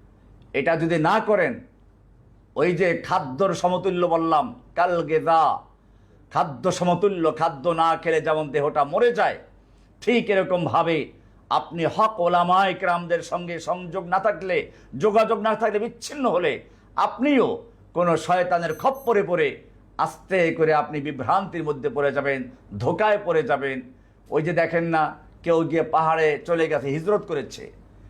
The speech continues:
কোথায় হিজরত করলো? হিজরত করলো দেখা যায় কুকি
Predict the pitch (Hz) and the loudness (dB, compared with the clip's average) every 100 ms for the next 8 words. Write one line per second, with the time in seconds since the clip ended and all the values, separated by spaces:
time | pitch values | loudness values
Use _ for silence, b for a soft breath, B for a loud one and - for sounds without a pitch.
0 | b b b 262 285 311 269 233 262 226 | b b b 0 2 4 4 2 0 0
1 | 185 123 87 - _ _ _ _ _ _ | -4 -4 -12 -20 _ _ _ _ _ _
2 | _ - - 254 254 277 277 262 240 240 | _ -12 -2 2 4 2 2 0 2 0
3 | 233 220 214 - 294 302 294 277 | 2 0 0 -2 -6 -6 -4 -4